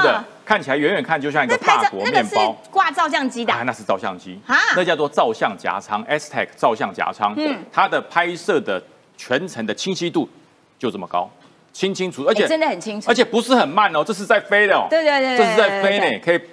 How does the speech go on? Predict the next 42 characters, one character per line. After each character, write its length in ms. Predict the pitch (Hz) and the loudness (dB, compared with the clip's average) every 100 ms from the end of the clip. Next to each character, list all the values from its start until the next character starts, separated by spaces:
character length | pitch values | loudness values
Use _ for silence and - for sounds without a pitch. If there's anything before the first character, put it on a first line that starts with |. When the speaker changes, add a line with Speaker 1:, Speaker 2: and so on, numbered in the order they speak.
| - | 2
Speaker 1:
拍 120 | 175 | 2
得 60 | 175 | 2
这 60 | |
么 120 | 175 | -2
清 140 | 147 165 | -4 -8
楚， 120 | 113 | -4
它 160 | 147 147 | -2 0
就 100 | 131 | -2
是 160 | 127 - | -8 -10
照 200 | - 175 | 0 0
相 200 | 120 147 113 | 2 -2 0
夹 160 | 95 | -2
舱， 240 | 98 110 120 | -2 -4 -6
戏 380 | - - 202 180 | -12 -10 -8 -6
称 300 | 277 160 131 | -4 -4 -2
为 180 | 101 | -2
法 300 | 101 - 156 | -2 0 2
国 120 | 113 107 | 0 -4
面 180 | 123 107 | -4 -2
包 120 | 104 | -2
的 60 | |
照 100 | 101 | 0
相 140 | 120 107 | -2 -2
夹 140 | 95 | -2
舱。 60 | - | 2
Speaker 2:
站 180 | 277 226 | 0 2
摄 120 | 370 | -2
影 120 | 196 | -2
镜 180 | 302 233 | -4 -4
头 160 | 180 | -4
站。 160 | 180 202 - - | -2 -4 -4 -2
Speaker 1:
对， 180 | 240 180 - - - | 2 2 0 -16 -2
每 220 | 160 131 | 0 0
一 160 | 147 | -2
次 260 | 185 240 190 | -4 0 2
哈， 240 | 151 110 - | 4 0 0
只 80 | 247 | 2
要 140 | 135 | 2
航 240 | 127 - 135 | 2 -2 -2
空 200 | 165 165 | -6 -2
展， 160 | 104 | -2
Speaker 2:
啊。 140 | - | -2